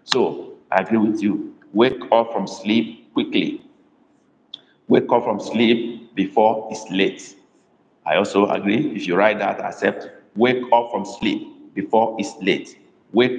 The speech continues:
up from sleep quickly. I'm going to, I'm going to mark your script based on these two.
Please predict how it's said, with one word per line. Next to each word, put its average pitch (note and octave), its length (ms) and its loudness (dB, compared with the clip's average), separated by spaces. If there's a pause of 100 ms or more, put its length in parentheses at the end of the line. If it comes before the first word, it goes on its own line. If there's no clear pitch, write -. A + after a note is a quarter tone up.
(140)
up A#2 180 2
from - 140 -8
sleep G#2+ 500 -4
quickly. - 540 0 (640)
I'm G2 180 2
going A#2 360 2
to, - 240 -14
I'm A2 140 0
going C#3 140 -2
to G#2+ 100 -2
mark G#2 340 0
your F#2+ 120 -2
script - 440 -10 (120)
based A2 220 2
on F#2 120 -2
these G#2+ 260 -4
two. F2+ 280 -6